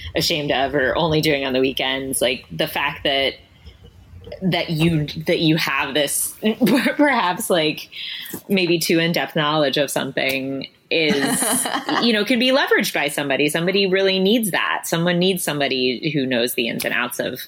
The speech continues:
Speaker 1: every Game of Thrones episode. That's not me, but somebody.
Speaker 2: Well, and especially with fan culture, because there is such a, like, you know, fake fan gatekeepy
Speaker 1: Mm-hmm.
Speaker 2: thing. Like,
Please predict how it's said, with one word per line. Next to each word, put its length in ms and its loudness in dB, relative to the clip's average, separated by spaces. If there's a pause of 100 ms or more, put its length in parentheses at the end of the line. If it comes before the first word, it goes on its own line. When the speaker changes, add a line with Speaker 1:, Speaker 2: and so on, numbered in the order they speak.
Speaker 1:
every 520 -4 (420)
Game 180 -4
of 80 -10
Thrones 300 -6
episode. 400 -6
That's 200 -6
not 160 -6
me, 280 0
but 320 -2
somebody. 480 -2 (880)
Speaker 2:
Well, 240 4 (140)
and 100 4
especially 480 2
with 100 -2
fan 280 2
culture, 360 2
because 440 2
there 160 4
is 360 2
such 300 0
a, 140 4
like, 580 2 (100)
you 160 4
know, 480 2 (440)
fake 360 -2
fan 480 2
gatekeepy 580 2
Speaker 1:
Mm-hmm. 120 0
Speaker 2:
thing. 360 4
Like, 320 2